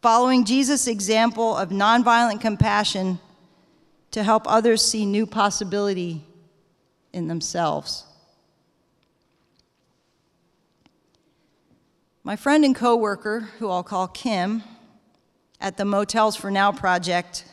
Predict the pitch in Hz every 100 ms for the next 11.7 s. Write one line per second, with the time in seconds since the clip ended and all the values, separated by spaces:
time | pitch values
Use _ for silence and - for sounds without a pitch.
0 | - - 175 185 170 - 185 170 156 147
1 | _ _ _ _ _ _ _ _ _ _
2 | _ _ 196 240 277 - 262 254 233 202
3 | 202 196 220 202 185 190 185 170 170 180
4 | 170 156 - 160 147 - - - _ _
5 | _ _ _ _ _ _ _ _ _ _
6 | _ _ _ _ 165 - 226 214 214 -
7 | - 170 151 - 165 151 147 135 - _
8 | _ _ _ _ _ _ _ _ _ _
9 | _ _ _ _ 214 254 285 320 277 202
10 | 240 277 277 269 - 214 196 190 175 -
11 | 185 214 208 196 170 160 156